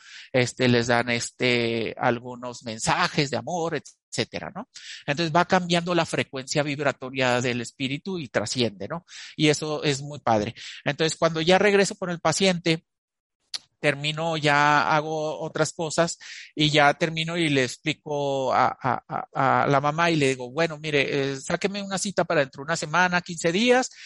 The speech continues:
y vemos a ver cómo ha ido el progreso de, de, de su hija". Cuando viene la, la, la paciente,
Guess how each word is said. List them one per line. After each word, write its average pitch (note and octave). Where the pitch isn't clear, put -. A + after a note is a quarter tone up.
y D3+
vemos D3+
a D3
ver C#3+
cómo D#3+
ha D3+
ido D3
el D3
progreso A#2+
de, A2+
de, A2+
de A2+
su -
hija". -
Cuando D#3+
viene A3
la, G3+
la, F3+
la E3+
paciente, E3+